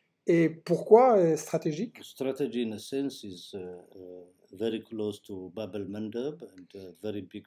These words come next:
Speaker 2: part of, uh, of, of the, uh, Red Sea and also the other side, which is, uh, the Indian Ocean.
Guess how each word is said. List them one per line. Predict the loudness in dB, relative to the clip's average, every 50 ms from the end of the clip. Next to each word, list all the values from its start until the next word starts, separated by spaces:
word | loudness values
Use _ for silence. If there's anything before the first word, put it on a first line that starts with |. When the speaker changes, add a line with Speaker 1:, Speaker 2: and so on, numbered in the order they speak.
| _ -18
Speaker 2:
part | -16 -16 -16 -16 -18 _
of, | -20 -20 -20 _ _ _
uh, | -20 -20 -20 -20 -20 _ _ _ _ _ _ _ _ _ _ _ _ _ _ _
of, | -20 -20 -20 -20 -20 _ _ _ _ _ _ _ -12
of | -10 -10 -10 -12 -14 _ _
the, | -16 -14 -14 -14 -14 -14 -16 -16 -18 -20 -20 _ _
uh, | -20 -20 -20 -20 _ _ _ _ _ -20 -20 -18 -8 -4
Red | -2 -2 -2 -4 -6
Sea | -10 -8 -4 -4 -4 -4 -6 -8 -10 -12
and | -12 -12 -12 -12 -12
also | -12 -12 -12 -12 -10 -10 -10 -10 -10 -12 -14 -16 -20 _ _ _ _ _ _ _ _ _ _ _ _ _ _
the | -20 -18 -18 -16 -16 -18 -18 -20 -20 -20 _ _ _ _ _ _ _ _ _ _ _ _ _ _ _ _ _ _ _ _ _ _ _ _ _ _ _ _ _ _ -10
other | -8 -8 -8 -8 -10
side, | -12 -12 -12 -12 -10 -10 -12 -14 -16
which | -18 -20 -18 -16
is, | -16 -16 -16 -16 -18 -18 -18 -16 -16
uh, | -16 -16 -16 -18 -18 -20 -20 -20 _ _ _ _ _ _ _ _ _ _
the | -8 -8 -6
Indian | -4 -4 -4 -4
Ocean. | -4 -4 -4 -6 -6 -10 -16 -18